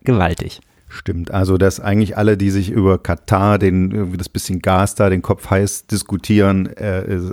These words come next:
Speaker 2: es verschwendeter Atem im Vergleich zu dem, äh, wie es mit China läuft. Jetzt muss man sagen, da haben wir natürlich kräftig zu beigetragen, indem wir quasi alles,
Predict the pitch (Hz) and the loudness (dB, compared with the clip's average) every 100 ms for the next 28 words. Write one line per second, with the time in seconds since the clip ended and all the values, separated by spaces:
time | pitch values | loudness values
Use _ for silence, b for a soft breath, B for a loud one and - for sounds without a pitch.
0 | - 95 - 92 - 98 110 110 98 101 | -8 -12 -4 -4 0 2 4 4 2 2
1 | 95 - 95 101 127 117 107 104 101 92 | 0 0 0 2 2 2 0 0 -2 -2
2 | 90 95 - 104 98 98 95 98 95 92 | -2 -4 -6 -2 0 0 2 2 4 4
3 | 92 87 101 - 113 104 101 - 87 - | 0 -4 -10 -8 -8 -8 -8 -2 -4 0
4 | 113 123 117 101 107 B B B 110 107 | 2 4 4 2 0 B B B 0 2
5 | 120 117 107 98 92 117 110 107 - - | 4 4 4 4 4 4 4 0 0 -2
6 | 101 - - 110 92 90 117 120 - 104 | -2 -2 -2 0 2 2 2 0 -2 0
7 | 123 127 101 101 95 - 98 92 - 110 | 2 2 2 2 0 -2 -4 -6 -4 2
8 | 123 120 110 - - | 2 2 0 -6 -18